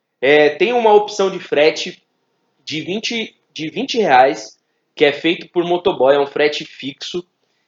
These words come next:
E aí você vai ter que escolher, amigão. Ou você vai pegar o frete de vinte e quatro horas, ou você vai pegar o frete grátis. Então é aquilo, você tem a opção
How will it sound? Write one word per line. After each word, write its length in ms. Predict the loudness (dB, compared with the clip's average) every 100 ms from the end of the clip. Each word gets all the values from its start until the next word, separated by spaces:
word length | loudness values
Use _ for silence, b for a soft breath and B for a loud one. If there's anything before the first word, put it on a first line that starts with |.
| _
E 480 | -8 -4 -4 -4 2
aí 180 | 4 4
você 180 | 0 -8
vai 120 | -10
ter 140 | -8 -10
que 60 |
escolher, 380 | -2 4 6 4
amigão. 400 | 0 -4 -10 -12 _ 0
Ou 180 | 4 6
você 260 | 4 -2 -4
vai 120 | -4
pegar 260 | -2 0
o 80 | 0
frete 560 | -2 -2 2 2 0 -12
de 80 | -14
vinte 240 | -14 -10
e 40 | 0
quatro 340 | 0 0 -4
horas, 520 | 0 0 -2 -8 -20 _ _ _ -2
ou 160 | 2 4
você 640 | 2 2 6 6 4 0
vai 160 | 0 0
pegar 220 | 2 2
o 60 |
frete 240 | 0 -6 -4
grátis. 520 | -6 -6 -10 -20 _ _ -14
Então 200 | 2 4
é 80 | 4
aquilo, 320 | 2 -6 -12
você 340 | -8 -8 -4 -2
tem 160 | 0
a 100 | 4
opção 720 | 4 4 0 0 2 2 0